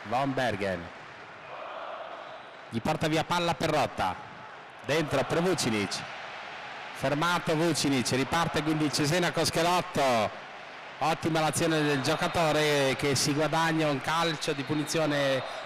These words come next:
all'altezza dell'asse centrale del campo. Van Bergen gli porta via palla Perrotta,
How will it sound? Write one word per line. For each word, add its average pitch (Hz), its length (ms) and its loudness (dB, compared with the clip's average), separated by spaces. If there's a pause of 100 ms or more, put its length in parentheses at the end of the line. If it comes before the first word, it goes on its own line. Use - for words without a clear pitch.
all'altezza 143 800 0
dell'asse 143 640 -2
centrale 143 560 0
del 131 220 -2
campo. 139 520 0 (800)
Van 151 180 0
Bergen 104 720 0 (1600)
gli 117 60 -4
porta 165 300 -4
via 156 160 0
palla 165 320 0
Perrotta, 151 680 0